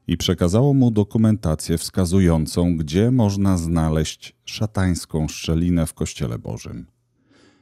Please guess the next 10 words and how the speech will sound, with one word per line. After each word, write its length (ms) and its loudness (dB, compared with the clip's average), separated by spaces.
Przerażony 560 0
papież 460 -2
miał 220 2
zlecić 600 -2
sprawdzenie 680 0
doniesień 640 2
najbardziej 680 2
zaufanemu 680 0
współpracownikowi, 1400 -4
arcybiskupowi 1160 -2